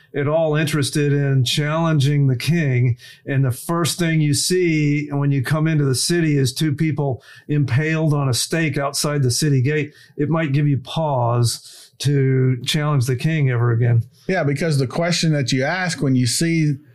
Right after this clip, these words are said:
Speaker 2: these two people, you ask to say, "What, what did they do wrong?" And the answer is they plotted treason against the king. That sends a very strong message that, okay, I make sure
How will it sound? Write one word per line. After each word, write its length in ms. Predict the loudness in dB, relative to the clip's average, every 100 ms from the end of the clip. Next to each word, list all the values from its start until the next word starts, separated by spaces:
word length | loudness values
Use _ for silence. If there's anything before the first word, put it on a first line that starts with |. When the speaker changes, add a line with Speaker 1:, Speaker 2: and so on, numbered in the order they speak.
| -20 -4
Speaker 2:
these 180 | -2 0
two 220 | 0 0
people, 580 | 0 -2 0 0 0 0
you 240 | 0 0 0
ask 220 | 0 -2
to 60 | -2
say, 360 | 0 0 -2 -4 _ _
"What, 420 | -4 -2 -2 -8 -8
what 180 | -2 0
did 100 | 0
they 220 | 0 0
do 220 | 0 2 0
wrong?" 480 | 0 0 -2 -6 -12 _ _ _
And 160 | 0 2
the 140 | 2
answer 340 | 0 -2 -2 0
is 460 | 0 0 0 -2
they 220 | -2 -2
plotted 400 | -2 -2 0 -2
treason 400 | -2 0 0 2
against 320 | 2 0 0 -4
the 80 |
king. 560 | -4 -2 -2 0 -2 -4 _ _ _ -4
That 220 | -2 -2
sends 320 | -2 0 2
a 60 | 2
very 380 | 2 0 0
strong 540 | -2 -2 -2 0 0 0
message 460 | 0 0 0 2
that, 240 | 2 0 0
okay, 640 | -2 0 0 0 0 0 0 0
I 180 | 0 0
make 260 | 0 0
sure 480 | -4 -2 0 0